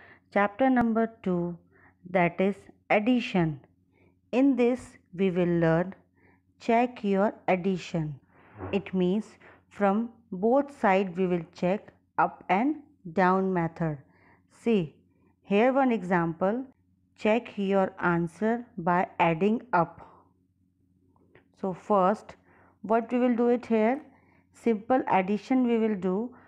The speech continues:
Five plus two is seven, two plus three is five, and one plus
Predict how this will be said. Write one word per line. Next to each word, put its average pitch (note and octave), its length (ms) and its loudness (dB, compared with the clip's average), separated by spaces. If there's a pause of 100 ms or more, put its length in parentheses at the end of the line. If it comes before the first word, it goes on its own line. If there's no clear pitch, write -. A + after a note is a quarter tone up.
(120)
Five G#3 440 0
plus A#3+ 340 0
two G#3+ 240 0
is A3+ 160 -2
seven, F3+ 680 -2 (1300)
two A#3+ 300 0
plus B3+ 240 2 (100)
three A3+ 320 -4
is B3 220 0 (500)
five, F3+ 380 0 (240)
and G3 240 -2
one G3+ 220 0
plus A3+ 320 -2